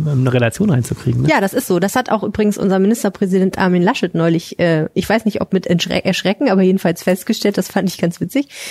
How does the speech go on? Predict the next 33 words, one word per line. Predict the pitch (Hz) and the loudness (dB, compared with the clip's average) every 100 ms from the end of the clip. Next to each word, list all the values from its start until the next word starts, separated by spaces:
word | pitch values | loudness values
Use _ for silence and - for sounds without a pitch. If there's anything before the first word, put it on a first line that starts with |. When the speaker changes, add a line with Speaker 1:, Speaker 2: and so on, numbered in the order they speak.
| - | -4
Speaker 2:
dass | 208 | -2
die | 220 | 0
Kommunalpolitik | 214 214 196 208 226 208 202 196 - | 0 2 2 2 2 0 0 -4 0
insbesondere | 247 - 214 214 277 226 | 0 0 -2 0 2 0
übrigens | 185 202 190 | 0 0 0
in | - 165 | 0 0
N | 196 | 2
R | 180 170 | 2 2
W, | 262 151 | 0 0
was | 156 | -2
ja | - | -2
eigentlich | - 175 175 - | -2 -2 -4 -8
schon | - 208 214 214 - - - - - | -2 0 0 -2 -6 -20 -20 -20 -6
man | 190 196 | 0 0
nicht | 208 | 2
unbedingt | 220 247 277 202 | 2 2 2 0
erwarten | 156 165 185 175 | 0 0 0 0
würde, | 196 233 - | 0 0 0
ähm, | - 190 196 196 - | 0 2 2 0 -4
f-, | - - - | -10 -10 -10
deutlich | 185 208 269 254 233 | 0 0 2 0 -2
zu | - - 220 | -4 -2 0
wenig | 196 202 196 | 2 2 0
weiblich | 180 180 180 - | 0 0 0 -4
ist. | - - - | -4 -6 -4
Es | 180 - | -4 -2
gibt | 214 202 - - _ - | -2 -4 -10 -20 _ -4
aktuell | 226 - - - | -4 -2 -2 0
vor | 269 - 233 | 0 0 2
jetzt | 233 196 | 0 0
dieser | 220 208 | 0 0
Kommunalwahl | - 185 175 175 196 220 226 | 0 0 0 2 2 2 2
zwei | 226 - 190 190 226 | 0 -2 0 2 2